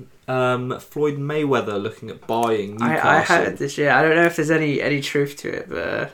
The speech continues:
Speaker 1: It would
Speaker 2: they, they couldn't do much
Speaker 1: certainly
Speaker 2: worse.
Speaker 1: be interesting.
Speaker 2: Yeah.
Speaker 1: Interesting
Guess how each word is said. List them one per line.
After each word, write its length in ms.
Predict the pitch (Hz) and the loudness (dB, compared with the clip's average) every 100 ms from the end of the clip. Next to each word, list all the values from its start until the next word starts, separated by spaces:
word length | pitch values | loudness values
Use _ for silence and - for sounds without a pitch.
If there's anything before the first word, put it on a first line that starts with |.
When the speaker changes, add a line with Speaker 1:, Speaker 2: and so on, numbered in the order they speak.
| - 135 | -2 2
Speaker 1:
It 60 | |
would 140 | 104 117 | 2 2
Speaker 2:
they, 40 | |
they 200 | 120 127 | 0 -2
couldn't 240 | - 175 147 | 2 4 6
do 180 | 151 | 4
much 120 | 151 - | 4 0
Speaker 1:
certainly 320 | 143 120 127 | 0 2 2
Speaker 2:
worse. 140 | 120 | 2
Speaker 1:
be 520 | 123 120 117 113 - - | 2 2 2 -4 -8 -4
interesting. 800 | 139 135 120 113 - - 120 165 - - | -2 -2 -4 -6 -6 -8 -8 -8 -14 -2
Speaker 2:
Yeah. 340 | 151 147 123 | 0 2 0
Speaker 1:
Interesting 800 | 123 131 123 120 - - 104 98 | -4 -6 -6 -6 -6 -8 -10 -12